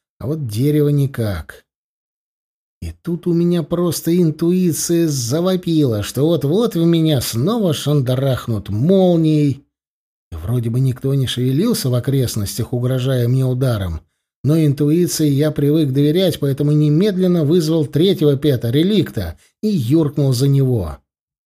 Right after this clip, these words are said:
Две секунды, и его снесло с ног ударом молнии, чуть не опрокинув на меня. Все единицы жизни выбило вчистую, но я уже был рядом с эликсирами лечения, так что пета отпоил.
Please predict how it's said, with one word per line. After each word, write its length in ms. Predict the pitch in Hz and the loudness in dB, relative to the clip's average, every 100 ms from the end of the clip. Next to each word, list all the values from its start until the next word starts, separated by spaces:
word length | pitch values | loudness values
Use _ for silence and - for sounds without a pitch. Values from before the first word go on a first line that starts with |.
| _ _ _ | _ _ _
Две 320 | 90 98 151 147 | -6 0 2 2
секунды, 600 | 135 120 202 226 202 202 | -2 0 2 4 4 2
и 140 | 190 | 2
его 340 | 160 165 180 180 | 0 0 0 -2
снесло 600 | - 156 147 139 180 165 | 0 0 0 0 0 0
с 120 | - | 0
ног 340 | 156 180 143 | 0 0 0
ударом 420 | 156 160 175 165 | -2 0 0 0
молнии, 600 | 165 170 220 196 175 160 | 2 2 4 4 4 2
чуть 360 | 127 - 190 196 | 0 -2 -4 -2
не 100 | 139 | -2
опрокинув 640 | 135 139 139 156 147 135 | 0 -2 -2 0 2 2
на 80 | 135 | 2
меня. 540 | 139 139 139 107 78 - _ _ _ _ _ _ _ _ - | 2 4 2 0 -4 -10 _ _ _ _ _ _ _ _ -12
Все 380 | - - 220 | -6 -2 0
единицы 640 | 208 151 139 170 202 202 147 | 2 2 2 2 2 0 -2
жизни 480 | 123 170 247 147 139 | -2 0 0 2 2
выбило 440 | 110 190 196 180 | 2 0 2 0
вчистую, 840 | - - 180 - 196 143 98 71 - | -2 -2 -2 0 0 2 0 -4 -10
но 160 | - 123 | -6 -2
я 200 | 156 165 | 0 0
уже 220 | 131 123 | 0 0
был 200 | 123 117 | 0 0
рядом 340 | 107 185 214 202 | 0 0 0 -2
с 100 | - | 0
эликсирами 520 | 196 196 202 196 190 | 0 0 0 2 2
лечения, 580 | 190 190 - 196 196 175 | 2 0 0 2 2 0
так 260 | - 165 | 0 -4
что 180 | - 185 | -2 -6
пета 360 | 180 123 127 135 | -4 -4 -2 -4
отпоил. 640 | 123 139 135 123 92 71 | -4 -2 0 0 -2 -8